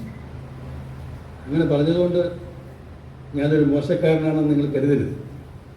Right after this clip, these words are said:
കാരണം ഞാൻ സ്കൂളിൽ പഠിച്ചുകൊണ്ടിരുന്നപ്പോൾ ഈ പറഞ്ഞ പോലെ എല്ലാത്തിനും കയറി മത്സരിക്കുന്ന ആളായിരുന്നു. പാട്ടിനും പ്രസംഗത്തിനും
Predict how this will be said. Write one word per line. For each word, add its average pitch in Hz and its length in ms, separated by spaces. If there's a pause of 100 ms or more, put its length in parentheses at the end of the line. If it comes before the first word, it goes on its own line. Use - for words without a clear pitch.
(180)
കാരണം 127 340 (1600)
ഞാൻ 160 140 (140)
സ്കൂളിൽ 196 320
പഠിച്ചുകൊണ്ടിരുന്നപ്പോൾ 135 680 (1900)
ഈ 151 100
പറഞ്ഞ 156 240
പോലെ 151 200
എല്ലാത്തിനും 180 440
കയറി 156 180
മത്സരിക്കുന്ന 127 460
ആളായിരുന്നു. 98 340 (1700)
പാട്ടിനും 139 480
പ്രസംഗത്തിനും 147 560